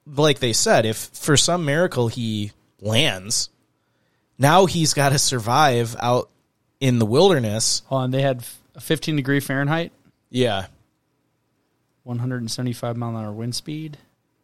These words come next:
Speaker 2: The wind chill is negative twenty-one degrees Fahrenheit.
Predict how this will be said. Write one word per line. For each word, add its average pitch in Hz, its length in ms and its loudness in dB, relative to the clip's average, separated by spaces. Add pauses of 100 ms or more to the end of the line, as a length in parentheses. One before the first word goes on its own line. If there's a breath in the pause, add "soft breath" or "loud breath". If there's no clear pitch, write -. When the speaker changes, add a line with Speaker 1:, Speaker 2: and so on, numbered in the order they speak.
(960)
Speaker 2:
The 147 40 -8
wind 151 160 4
chill 175 140 4
is 127 100 2
negative 135 520 0
twenty-one 123 460 0
degrees 117 280 -6
Fahrenheit. - 520 -10